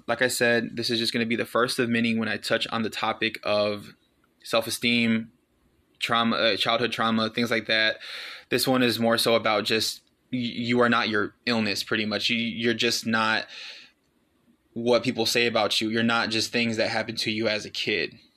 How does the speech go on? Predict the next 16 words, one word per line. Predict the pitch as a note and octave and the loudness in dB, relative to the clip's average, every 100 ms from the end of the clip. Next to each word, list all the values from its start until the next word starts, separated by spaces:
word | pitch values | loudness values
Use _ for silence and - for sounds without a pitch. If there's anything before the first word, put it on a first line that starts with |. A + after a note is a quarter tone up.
| _ _ - | _ _ -2
you | A2+ | -2
know? | G#2 G2+ A2+ _ _ - | 0 -4 -6 _ _ -6
So | - A#2+ A2 G#2+ G#2 - - - - - - _ - | 0 2 4 2 -2 -10 -20 -20 -20 -20 -20 _ -2
just | C3+ C#3 - _ _ _ _ - | 0 0 -4 _ _ _ _ -4
be | D#3 | -2
kind | D#3+ C3+ B2+ | 2 2 4
to | |
yourself, | B2+ A#2+ B2 A#2+ | 2 4 4 4
be | A#2 B2 | 2 0
good | A#2+ A#2 | 0 0
to | A#2+ | -2
you, | A2+ A2 - | -2 -4 -6
be | A#2 C#3 | -4 2
good | D3+ - | 2 2
to | B2 | 0
you | A2 G#2 G#2 | 0 -2 -6